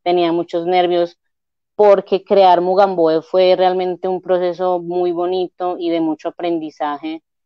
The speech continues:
porque pues uno puede ser gunadol y uno puede pertenecer a la cultura, pero uno no <laughs> se las sabe todas,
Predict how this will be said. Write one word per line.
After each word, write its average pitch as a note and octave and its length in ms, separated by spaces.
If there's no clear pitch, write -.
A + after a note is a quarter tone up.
porque E3 340
pues E3 240
uno D3+ 180
puede F3 300
ser F3 160
gunadol D3+ 480
y D3+ 60
uno E3 200
puede F3 220
pertenecer C#3+ 560
a C#3 60
la D#3+ 200
cultura, F3+ 520
pero D#3 200
uno D3 200
no D#3 260
<laughs> D#3 80
se F3+ 140
las D#3 160
sabe C3+ 320
todas, D3+ 400